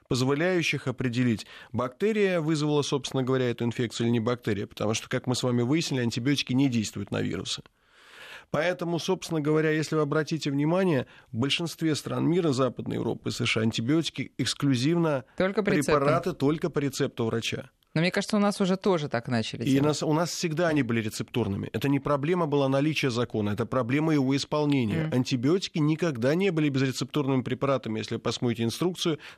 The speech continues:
Speaker 1: отпускается строго по рецепту врача.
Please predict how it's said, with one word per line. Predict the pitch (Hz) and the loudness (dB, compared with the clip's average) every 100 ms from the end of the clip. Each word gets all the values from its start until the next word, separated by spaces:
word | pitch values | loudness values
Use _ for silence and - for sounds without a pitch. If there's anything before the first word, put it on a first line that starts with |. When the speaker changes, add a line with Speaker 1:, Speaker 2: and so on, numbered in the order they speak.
| - | -4
Speaker 1:
отпускается | 127 - 131 - 170 170 | -4 -2 -4 -2 -2 -2
строго | 170 - 139 180 185 | -6 0 0 2 0
по | 147 | -2
рецепту | 131 113 131 - 113 | -4 -4 -6 -4 -2
врача. | 110 107 - | -2 -4 -8